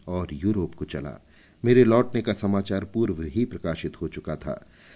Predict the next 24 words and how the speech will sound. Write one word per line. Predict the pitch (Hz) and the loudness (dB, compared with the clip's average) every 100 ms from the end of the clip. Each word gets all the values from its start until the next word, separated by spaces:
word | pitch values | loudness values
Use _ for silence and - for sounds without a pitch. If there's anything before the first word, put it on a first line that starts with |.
| - | -4
जब | - 131 | 0 6
मेरा | 135 123 | 6 6
जहाज | 107 107 113 117 92 | 4 2 2 0 -2
हेम्प | 80 110 113 | -2 0 0
वर्ग | 107 98 104 101 101 | 0 0 0 -2 -2
के | |
बंदरगाह | 90 87 92 101 98 95 | -2 0 0 0 0 -2
में | 117 104 | -2 -4
पहुंचा, | 92 82 76 62 - _ _ _ - | -6 -6 -6 -8 -14 _ _ _ -4
तो | 101 | -2
सहस्त्रों | 110 104 123 - 98 | 0 0 -2 -2 -2
नर | 95 101 | 0 -2
नारी, | 92 92 101 90 - - _ | 0 0 0 -2 -4 -14 _
सैकड़ों | - 127 117 113 | -4 -2 2 0
विद्वान | 90 92 92 113 110 | 2 0 2 2 2
और | 87 71 - - - | 0 -4 -10 -20 -6
राजकर्मचारी | 90 113 117 - 98 98 104 101 | 0 2 2 -2 -2 0 0 0
मेरा | 95 92 | 0 -2
अभिवादन | 82 82 87 87 92 101 | -4 -6 -4 -2 0 -2
करने | 92 85 82 90 | -6 -6 -6 -6
के | 87 | -6
लिए | 82 - | -6 -6
खड़े | - 98 104 | -6 -4 -4
थे। | 82 | -8